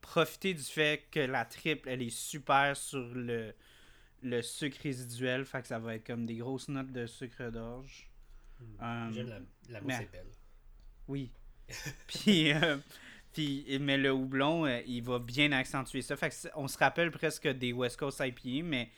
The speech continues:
Speaker 1: c'est beaucoup plus fort en alcool. Puis on a plus des notes de levure à cause que c'est une triple belge.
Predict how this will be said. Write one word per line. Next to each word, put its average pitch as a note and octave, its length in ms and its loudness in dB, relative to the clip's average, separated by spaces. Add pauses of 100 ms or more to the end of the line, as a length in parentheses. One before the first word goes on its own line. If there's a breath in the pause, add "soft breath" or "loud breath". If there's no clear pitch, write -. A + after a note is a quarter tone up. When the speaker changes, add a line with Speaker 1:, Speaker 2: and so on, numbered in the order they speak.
(160 loud breath)
Speaker 1:
c'est - 220 -2
beaucoup C3+ 380 -4
plus C3+ 160 -8
fort C3 300 4
en B2 100 0
alcool. G#2+ 640 -6
Puis B2+ 120 -8
on A#2 180 -2
a A#2 60 -2
plus C#3+ 380 -2
des C3 140 4
notes B2+ 240 0
de B2 80 2
levure A#2 500 -2
à A2+ 120 -4
cause A2+ 260 -8
que A#2+ 80 -10
c'est - 180 -14
une A2+ 80 -4
triple A2+ 340 -10
belge. D#3 400 -12